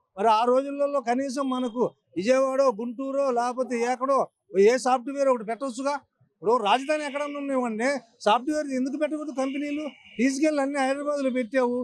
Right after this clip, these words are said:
ఇవాళ వాళ్ళు ఏం చేశారు, మన కనీసం రాజధాని లేకుండా చేశారు. అయినా కూడా పది సంవత్సరాలు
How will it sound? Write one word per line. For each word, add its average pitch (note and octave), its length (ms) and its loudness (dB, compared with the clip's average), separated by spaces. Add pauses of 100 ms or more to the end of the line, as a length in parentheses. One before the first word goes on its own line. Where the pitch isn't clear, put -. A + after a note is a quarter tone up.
(300)
ఇవాళ C#4 300 4
వాళ్ళు C4+ 180 0
ఏం D4 140 -8
చేశారు, C#4+ 420 -6 (440)
మన A#3 100 0 (100)
కనీసం C#4+ 420 -2
రాజధాని C#4 400 -4
లేకుండా B3+ 360 -4
చేశారు. A3 340 -2 (300)
అయినా C#4 200 4 (120)
కూడా B3+ 200 2 (200)
పది A#3+ 240 -2
సంవత్సరాలు C4+ 500 -6